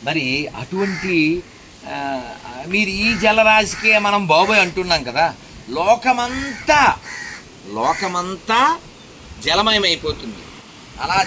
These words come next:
జలమయమయ్యే ముందు వంద సంవత్సరాల పాటు బూడిద వర్షం కురుస్తుందంట. ఆ తర్వాత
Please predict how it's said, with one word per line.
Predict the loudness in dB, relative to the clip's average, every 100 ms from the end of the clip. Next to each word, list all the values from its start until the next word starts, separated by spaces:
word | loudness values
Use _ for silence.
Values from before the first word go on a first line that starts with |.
| 0
జలమయమయ్యే | 0 0 0 0 0 0 0 0
ముందు | -2 -6 -2 2 2 2 0 -6 -14 -16 -16 -16 -14 -14 -16 -20 -20 -20 -20 -18 -12
వంద | -12 -8 -4 -2
సంవత్సరాల | -2 -4 -4 0 2 2
పాటు | 0 -2 -2 -2 -2 -2 -6 -10 -14 -12 -14 -14 -6
బూడిద | -2 2
వర్షం | 2 2 -2 -8
కురుస్తుందంట. | -8 -8 -10 -10 -10 -12 -12 -12 -12 -12 -16 -20 -20 -14 -12 -10 -10 -14 -14 -16 -10
ఆ | -2 -2
తర్వాత | -2 -2 0 0 2 2 2